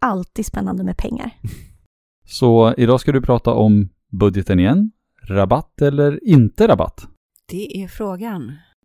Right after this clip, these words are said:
Speaker 1: Det är frågan. En närmast existentiell
Speaker 2: <laughs>
Speaker 1: fråga för Sverige under förhandlingarna om den här långtidsbudgeten, som nu börjar i alla fall närma sig en slutpunkt.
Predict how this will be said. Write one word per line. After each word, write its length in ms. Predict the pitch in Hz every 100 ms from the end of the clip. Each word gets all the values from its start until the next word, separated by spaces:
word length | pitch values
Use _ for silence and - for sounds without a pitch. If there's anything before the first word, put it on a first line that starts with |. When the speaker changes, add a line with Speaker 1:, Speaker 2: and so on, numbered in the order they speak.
| _
Speaker 1:
Det 160 | 220 269 - _ - 453 523 247
är 280 | 180 - - - - -
frågan. 600 | 262 - 240 - - - _ _ _ _ _ -
En 180 | 311
närmast 500 | 330 285 214 202 233 -
existentiell 1080 | 262 - 254 - 269 269 254 254 196 190 156
Speaker 2:
<laughs> 40 |
Speaker 1:
fråga 360 | 254 233 220 226
för 120 | 240
Sverige 540 | - 226 190 208 214 208
under 480 | 226 220 208 202
förhandlingarna 540 | 202 220 202 190 196 196
om 60 | 190
den 80 | 190
här 120 | 180
långtidsbudgeten, 1200 | 180 214 208 175 - - - - - - - 233 - - - _
som 320 | - 226 233
nu 300 | 254 254 240
börjar 680 | 190 254 220 180 190 285 247
i 80 |
alla 160 | 196 175
fall 260 | - 175 180
närma 400 | 180 175 - 185
sig 380 | - - - - _ _ _ -
en 260 | - 208
slutpunkt. 1000 | 170 - 233 - - - 262 - - -